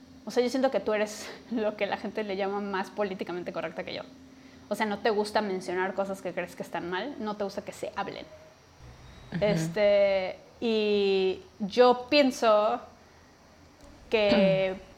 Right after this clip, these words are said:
Speaker 1: <clears throat> por ejemplo, se puede hacer comedia de lo que sea, aunque a mí no me guste. Aunque yo no la vea y a mí no
Speaker 2: Mm.
Speaker 1: me dé risa.
Speaker 2: Y,
Speaker 1: Y
Speaker 2: y yo creo que no. Yo creo que hay comedia que no debería de hacerse porque fomenta.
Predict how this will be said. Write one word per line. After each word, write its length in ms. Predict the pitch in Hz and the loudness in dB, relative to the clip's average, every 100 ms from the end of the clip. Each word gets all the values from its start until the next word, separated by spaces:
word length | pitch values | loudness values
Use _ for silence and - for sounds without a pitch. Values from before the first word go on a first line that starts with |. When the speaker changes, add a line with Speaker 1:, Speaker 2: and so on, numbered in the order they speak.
| - - | -20 -20
Speaker 1:
<clears throat> 480 | - - - - - | -20 -20 -20 -20 -8
por 100 | 220 | -4
ejemplo, 240 | 208 220 208 | -4 -4 -4
se 140 | 208 | -4
puede 160 | - 220 | 0 0
hacer 160 | 220 | 0
comedia 360 | - 208 208 208 | -4 -4 0 4
de 80 | 196 | 4
lo 100 | 190 | 2
que 80 | 190 | -4
sea, 160 | - 196 | -4 -4
aunque 200 | 202 180 | -4 -6
a 20 | |
mí 160 | 185 | -8
no 80 | 196 | -8
me 100 | 185 | -8
guste. 340 | 165 175 - - - _ _ _ _ | -8 -10 -14 -18 -20 _ _ _ _
Aunque 280 | - 220 214 | -8 -4 -4
yo 140 | 196 226 | -4 -2
no 120 | 214 | 0
la 80 | 180 | 0
vea 140 | 180 | -2
y 60 | 185 | -4
a 40 | |
mí 140 | 180 190 | -4 -2
no 160 | 165 | -2
Speaker 2:
Mm. 60 | 165 | -2
Speaker 1:
me 80 | 170 | -4
dé 80 | |
risa. 300 | 156 - - - - - - - - - - | -8 -10 -14 -18 -20 -20 -20 -20 -20 -18 -8
Speaker 2:
Y, 40 | - | 0
Speaker 1:
Y 360 | 208 202 196 190 | 4 6 6 6
Speaker 2:
y 20 | 190 | 8
yo 220 | 208 208 | 8 10
creo 280 | 214 208 202 | 10 10 8
que 100 | 202 | 4
no. 240 | 214 226 - - - - - - - - - - 180 | 6 4 2 -20 -20 -20 -20 -20 -20 -20 -12 -4 0
Yo 80 | |
creo 200 | 180 214 | 4 4
que 80 | 208 | 8
hay 140 | 190 190 | 8 8
comedia 540 | 196 196 196 185 190 | 2 4 6 6 6
que 100 | 175 | 2
no 280 | 160 165 170 | 2 4 4
debería 360 | 170 160 156 160 | 4 6 6 8
de 80 | |
hacerse 460 | 165 170 175 170 165 | 6 4 2 4 0
porque 300 | 165 156 156 | 0 -4 -4
fomenta. 920 | - 151 151 156 196 214 196 156 - | -2 -2 2 2 4 4 4 4 2